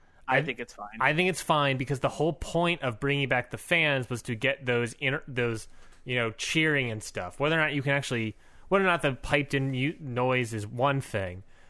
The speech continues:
Speaker 2: but, uh, I wanna see a bunch of people putting thumbs down when a he-, <laughs> when, when a heel wins or something.
Speaker 1: Like, that's fine with me. Like, I, I, like, it just brings, it just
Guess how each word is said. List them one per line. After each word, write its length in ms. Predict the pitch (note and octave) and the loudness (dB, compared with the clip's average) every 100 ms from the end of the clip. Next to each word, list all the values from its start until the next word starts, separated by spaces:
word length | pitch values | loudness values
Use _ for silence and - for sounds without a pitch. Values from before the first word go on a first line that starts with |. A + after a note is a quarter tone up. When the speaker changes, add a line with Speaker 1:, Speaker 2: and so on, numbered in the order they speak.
| - | -18
Speaker 2:
but, 260 | A#2 C3+ C3 | -4 0 4
uh, 200 | B2 B2 | 4 4
I 100 | C3 | 2
wanna 220 | C#3 E3 D3 | 2 2 0
see 400 | - E3 E3 E3 | 0 0 2 0
a 100 | C3 | 2
bunch 240 | C#3+ C#3 | 0 0
of 80 | C3 | -6
people 380 | - D#3 D3 C3 | -6 -4 -4 -4
putting 320 | D#3+ C#3 C3+ | -2 -2 -2
thumbs 420 | - D#3+ D3 C3 | 0 0 0 -2
down 540 | - D3+ C#3+ C3 A#2+ | 2 4 4 2 0
when 120 | A#2+ B2 | -2 -2
a 80 | |
he-, 160 | B2 C4 | -4 -6
<laughs> 40 | |
when, 160 | F3+ C3+ - G#3 - D#3 | -4 -2 -2 -4 -6 -2
when 140 | D3 C3+ | 0 2
a 60 | |
heel 440 | C3 D#3+ D#3 C#3+ C3 | 0 0 2 2 2
wins 440 | D3 B2 A2 A2+ | 0 0 -4 -8
or 60 | A2 | -6
something. 200 | - F#3+ | 0 2
Speaker 1:
Like, 80 | - | 4
that's 240 | A3+ - | 2 2
fine 240 | - C#4 | 2 2
with 160 | B3+ D#3 | 2 0
me. 100 | C3+ | 0
Like, 140 | C3 | -2
I, 120 | D3+ F#3 | 0 2
I, 160 | F#3 | 2
like, 140 | G#3 G#3 | 2 0
it 160 | G#3 | -2
just 220 | - A#3+ - | 0 -2 2
brings, 300 | A3+ A3 G3 | 2 2 0
it 160 | F#3+ | -2
just 240 | E3+ A#3+ | 2 0